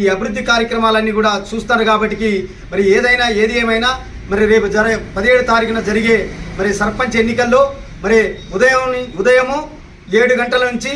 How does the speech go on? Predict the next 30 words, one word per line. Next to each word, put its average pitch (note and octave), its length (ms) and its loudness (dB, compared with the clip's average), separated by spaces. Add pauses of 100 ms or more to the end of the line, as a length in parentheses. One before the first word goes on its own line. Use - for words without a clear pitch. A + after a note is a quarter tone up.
(360)
మధ్యాహ్నం A#3+ 400 0
ఒంటి A3+ 180 -2
గంట A3+ 220 -2
వరకే A3 260 0 (380)
పోలింగ్ A3+ 300 -2
జరుగుతుంది. A3 380 0
కాబట్టి G#3+ 380 -2 (340)
అందరూ B3+ 280 2
కూడా A#3 140 2 (520)
ఏడు A3+ 160 2
గంటల A#3 260 0
నుంచి A3+ 180 -4
ఒంటి G#3+ 200 -2
గంట A3 180 0
వరకు G#3+ 220 -2 (160)
ఓటింగ్లో A3 300 -2 (100)
పాల్గొనాలని G#3+ 540 0
అని G#3 140 0 (340)
కోరుకుంటూ, A3 400 0 (320)
ఈ F#3 120 -4
అవకాశం A#3 360 -2
ఇచ్చిన A3 200 -6
మీ G3+ 120 2
అందరికీ A3 340 0
కూడా A#3 120 4 (400)
మరి F#3 180 -8
సలసముద్రం A3+ 520 -2
నుంచి A3+ 160 -2
వచ్చినటువంటి A3 520 0 (360)
గ్రామ A3 160 0